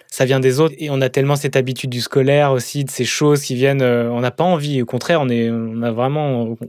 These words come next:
envie de le rejeter. Tandis que quand tu poses, t'as raison, tes valeurs,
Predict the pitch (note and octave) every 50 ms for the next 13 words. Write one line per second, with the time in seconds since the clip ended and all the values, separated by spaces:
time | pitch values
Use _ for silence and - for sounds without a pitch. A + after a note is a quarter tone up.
0 | - B2 B2+ A#2+ D3+ C#3+ C3+ B2 A#2 A2+ B2+ C3+ B2+ - - C#3 B2 A#2+ _ _
1 | _ - - C#3 C#3 D#3 D3+ - E3 D3 - - C#3+ D#3 D#3+ D3 - C#3 B2 C3
2 | B2+ C#3 C3+ C3+ B2+ A#2 B2 B2 C3 D#3 F3 D#3